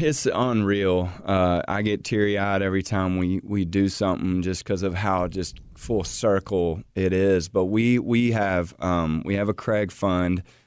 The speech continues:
Uh, we sell shirts where the, those,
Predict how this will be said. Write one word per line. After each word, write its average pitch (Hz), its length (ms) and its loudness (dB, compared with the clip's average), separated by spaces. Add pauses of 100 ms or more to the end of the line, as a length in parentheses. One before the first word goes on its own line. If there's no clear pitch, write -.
(160)
Uh, 87 180 2
we 98 140 2
sell 110 260 0
shirts 117 540 -2
where 101 380 4
the, 92 500 2
those, 101 640 0